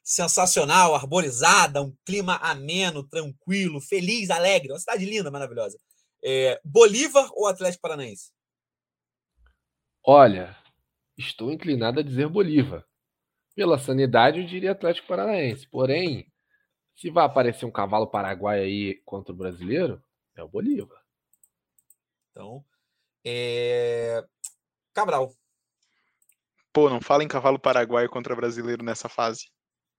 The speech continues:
Speaker 3: Só tem um paraguaio que pega brasileiro. É, <laughs> aí é Atlético, é Atlético.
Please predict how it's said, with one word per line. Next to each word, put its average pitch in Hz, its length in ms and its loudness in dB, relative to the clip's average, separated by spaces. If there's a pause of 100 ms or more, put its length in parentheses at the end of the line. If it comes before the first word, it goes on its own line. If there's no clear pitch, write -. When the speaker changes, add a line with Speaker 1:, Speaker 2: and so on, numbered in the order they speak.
(100)
Speaker 3:
Só 123 160 -6
tem 131 220 -8
um 151 140 -4
paraguaio 131 500 4
que - 80 -14
pega 123 240 -2
brasileiro. 117 480 -6 (640)
É, 135 440 6
<laughs> 165 720 -2 (400)
aí 175 260 6
é 196 80 10
Atlético, 127 480 0
é 139 60 -2
Atlético. 120 420 -6